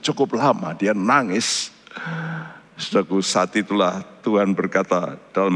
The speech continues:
hati saya, "Lihat tuh. Walaupun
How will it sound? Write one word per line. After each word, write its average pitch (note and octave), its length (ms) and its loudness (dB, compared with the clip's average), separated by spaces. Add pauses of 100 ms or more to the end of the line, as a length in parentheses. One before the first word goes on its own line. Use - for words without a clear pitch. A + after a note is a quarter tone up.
hati F2 160 -2
saya, E2+ 320 -2
"Lihat F#2 340 0 (120)
tuh. D#3 100 -8 (1300)
Walaupun A2 480 2